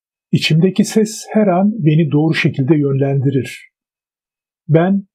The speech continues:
her zaman her şeyin yolunda olduğunu düşünürüm. Hayatımda en çok istediğim şeyleri yansıtan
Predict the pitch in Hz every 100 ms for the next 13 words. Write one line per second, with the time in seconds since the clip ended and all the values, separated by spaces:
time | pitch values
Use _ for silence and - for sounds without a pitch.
0 | _ - 185 196 139 143 160 185 156 185
1 | 180 - 143 160 151 147 151 151 151 147
2 | 127 139 151 123 - 143 131 107 95 _
3 | _ _ _ _ _ _ _ - 143 139
4 | 139 - 139 135 185 220 _ _ _ -
5 | 190 185 - 185 254 - - 170 190 175
6 | - 147 131 139 135 135 - - 151 160